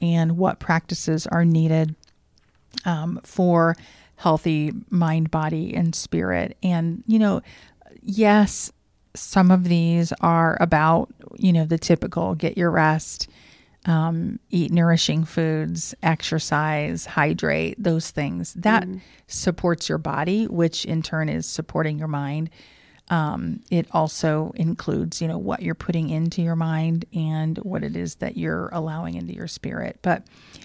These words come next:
Speaker 1: are you caring for yourself, um, and bringing that best version of you into the marriage? So step number one, caring for yourself, um, is a must.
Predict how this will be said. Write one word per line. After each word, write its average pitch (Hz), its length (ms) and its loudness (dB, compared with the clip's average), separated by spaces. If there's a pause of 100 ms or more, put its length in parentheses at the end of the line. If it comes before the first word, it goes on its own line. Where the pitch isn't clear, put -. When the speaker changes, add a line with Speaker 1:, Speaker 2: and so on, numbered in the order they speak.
(420)
Speaker 1:
are 180 200 6
you 170 220 0
caring 170 540 -4
for 160 300 -6
yourself, - 920 -6 (480)
um, - 460 -6 (120)
and 165 260 0
bringing 165 600 -2
that 170 540 -2
best 160 400 2
version 165 720 -2
of 165 220 0
you 170 500 -2 (360)
into 165 800 -2
the 170 140 -2
marriage? - 480 -4
So - 440 -2
step - 380 2
number 156 240 0
one, 156 420 -2 (360)
caring 160 340 -2
for - 140 -4
yourself, - 680 -2 (420)
um, 160 340 0
is 160 160 -4
a 160 80 0
must. - 560 -4